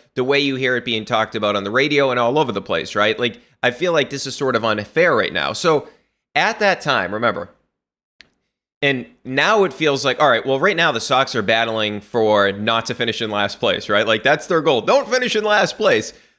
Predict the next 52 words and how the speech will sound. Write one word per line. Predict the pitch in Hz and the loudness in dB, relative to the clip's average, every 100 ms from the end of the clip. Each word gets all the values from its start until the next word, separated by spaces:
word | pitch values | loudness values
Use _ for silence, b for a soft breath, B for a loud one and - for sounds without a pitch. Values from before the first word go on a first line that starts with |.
| _ | _
But | 185 180 | 0 2
at | 165 208 | 0 0
the | 247 240 | -2 -4
time | - 208 175 104 104 110 _ - | 0 0 2 0 -4 -8 _ -2
of | 165 170 | -2 0
the | 220 | -2
trading | - 240 226 | 2 0 0
deadline, | 120 98 90 71 76 95 | -2 -2 -2 -6 -8 0
go | 135 180 | 4 4
back | 208 220 220 | 4 0 0
to | 196 | 0
August | 151 156 147 | 2 0 -4
first. | 131 98 - - _ _ _ 123 | -2 -2 -4 -12 _ _ _ -2
And | 147 | 0
I | 170 | 0
get | 226 147 | 0 0
it. | - | 0
Like, | 127 123 - | -2 -2 -2
it | 135 | 0
looks | 175 185 | 0 0
bad | 185 160 | 0 0
now | 175 160 | 2 0
because | 127 139 120 | 0 -4 -4
Justin | - 139 - 151 | -2 -2 -2 -8
Turner | - 147 135 | -4 -2 -2
is | 120 113 101 | -2 -2 -2
a | 107 | -4
thirty-eight-year-old | - 135 151 151 151 143 127 123 | -2 -2 0 0 0 0 0 0
hitter | 135 101 110 b b - | 0 0 -2 b b -2
that | 113 110 117 | 0 0 0
really | 143 135 | 2 2
can't | 135 143 123 | -2 -4 -2
play | 127 117 | -2 -2
in | 104 | -2
the | |
field | 98 113 104 | -4 0 0
because | 101 107 101 98 | 0 -4 -6 -6
he | 113 107 | -6 -4
ends | 107 107 | -4 -6
up | 92 | -6
getting | 101 104 | -4 -2
injured. | 139 101 101 107 | -2 -2 -2 -2
And | 101 | -4
we | 98 | -6
saw | 107 98 | -2 -2
that | 98 | -2
this | 101 98 | -4 -6
season | 113 113 104 98 | -4 -4 -4 -8
with | 95 | -8
the | |
heel | 92 160 | -4 -2
situation. | 156 104 107 101 95 101 101 | -2 -4 -2 -2 -2 -2 -4